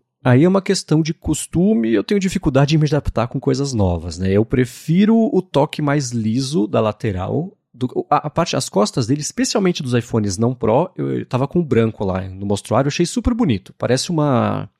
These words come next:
sei lá, uma pintura, uma casca, eu não sei definir, mas eu achei bonito. Eu tentei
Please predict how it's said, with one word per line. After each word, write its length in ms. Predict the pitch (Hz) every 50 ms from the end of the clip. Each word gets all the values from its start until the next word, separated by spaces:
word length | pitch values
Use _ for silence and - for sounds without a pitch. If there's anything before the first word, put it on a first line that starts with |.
| _ _ _ _ _ _ _ _ _ _ _ _ _ _ _ _ _ _ _
sei 200 | - - 196 208
lá, 100 | 202 160
uma 120 | 117 107
pintura, 600 | - _ - 196 180 - _ - 123 139 160 135
uma 140 | 110 110 110
casca, 520 | - - - 113 107 131 - - - -
eu 60 | 107 110
não 80 | 135
sei 180 | - - 147 151
definir, 460 | 135 135 - - 135 117 107 107 120
mas 320 | 120 127 127 127 - -
eu 80 | - 131
achei 220 | 131 - 151 156 -
bonito. 520 | 156 127 120 156 147 117 95 - - -
Eu 40 | -
tentei 340 | - 117 117 139 135 131